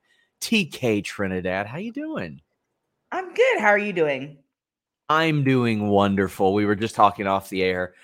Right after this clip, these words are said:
Speaker 1: about, uh, Women's Wrestling Talk podcast, and you all do some great stuff over there. We want everybody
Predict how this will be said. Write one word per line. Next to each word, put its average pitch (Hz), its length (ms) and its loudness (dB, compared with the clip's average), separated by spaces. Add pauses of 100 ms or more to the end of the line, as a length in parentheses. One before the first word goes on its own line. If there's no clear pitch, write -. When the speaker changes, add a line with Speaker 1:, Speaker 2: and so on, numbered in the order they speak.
(240)
Speaker 1:
about, 98 440 2
uh, 92 240 2 (180)
Women's 127 300 -2
Wrestling 110 380 0
Talk 98 340 0
podcast, 90 760 -2
and 82 180 -12
you 127 180 0
all 117 140 4
do 113 100 -4
some 107 200 -8
great 104 260 -2
stuff - 280 0
over 104 240 -2
there. 107 220 0
We 104 120 -4
want 104 180 -2
everybody 104 680 0